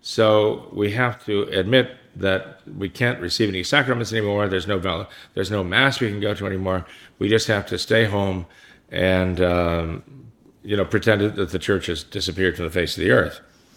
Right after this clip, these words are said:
And, uh, we'll, we'll, you know, we'll, we'll ba-, basically have our own home church, and that's as far as we go. There's, it doesn't extend any, any farther than that right now." This is a legalistic idea,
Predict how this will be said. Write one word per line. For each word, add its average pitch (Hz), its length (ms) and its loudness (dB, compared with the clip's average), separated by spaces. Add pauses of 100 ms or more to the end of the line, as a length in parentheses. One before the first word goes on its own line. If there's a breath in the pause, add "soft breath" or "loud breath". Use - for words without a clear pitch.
(840 soft breath)
And, 113 320 4
uh, 113 480 4 (380)
we'll, 120 440 4 (800)
we'll, 120 400 2
you 113 80 -2
know, 113 120 6
we'll, 110 240 2
we'll 113 180 2
ba-, 117 300 0
basically 110 460 0
have 104 160 2
our 101 140 2
own 101 160 0
home 110 320 -2
church, - 500 -6 (240)
and 90 160 -4
that's 92 240 0
as 95 80 -8
far 87 260 2
as 82 140 -4
we 82 80 -8
go. 87 380 0 (140)
There's, - 240 -2
it 95 160 -4
doesn't 92 260 2
extend 90 400 0
any, 80 240 -4
any 80 160 -6
farther 78 360 -2
than - 160 -8
that - 160 -6
right - 140 -6
now." 85 280 -8 (800 loud breath)
This 180 180 0
is 196 80 0
a 151 100 8
legalistic 123 680 2
idea, 92 460 -6